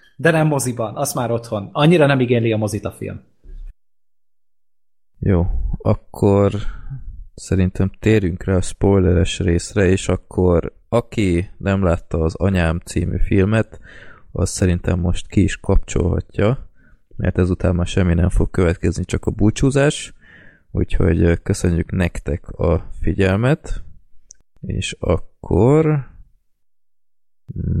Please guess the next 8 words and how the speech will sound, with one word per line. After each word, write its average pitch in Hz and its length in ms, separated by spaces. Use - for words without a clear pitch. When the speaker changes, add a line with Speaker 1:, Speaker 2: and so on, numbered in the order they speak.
Speaker 2:
most - 640
folytatjuk - 800
spoileresen - 920
az 67 140
Anyám 76 360
című 71 360
filmet. - 480
Na, 101 300